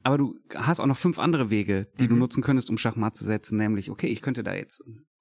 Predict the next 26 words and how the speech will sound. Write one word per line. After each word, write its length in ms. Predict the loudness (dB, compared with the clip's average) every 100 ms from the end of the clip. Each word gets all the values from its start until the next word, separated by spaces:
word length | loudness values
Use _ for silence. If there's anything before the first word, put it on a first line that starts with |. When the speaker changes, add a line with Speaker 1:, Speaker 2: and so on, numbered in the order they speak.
| _
Speaker 1:
klassisch 400 | -8 -8 -8 -10
ein 120 | -8 -2
Buch 200 | -2 -2
draus 220 | -8 -6
machen, 180 | -8 -8
ich 80 |
könnte 200 | -6 -2
da 60 | 0
eine 100 | 0
Ausstellung 320 | 0 -2 -4
draus 140 | -8 -10
machen, 160 | -14
ich 60 | -8
könnte 200 | -6 -2
da 80 | 0
eine 120 | 2
Webseite 360 | 0 -2 -6 -4
mitbauen. 320 | -4 -2 -2 -4 -16 -16 -8
Also 180 | -2
ganz 240 | 0 0 0
viele 200 | -2 0
verschiedene 440 | 0 0 0 2
Wege, 300 | 2 2 2
wo 100 | 2
das 240 | 2 0 -2
Spiel 560 | -6 -4 0 0 -2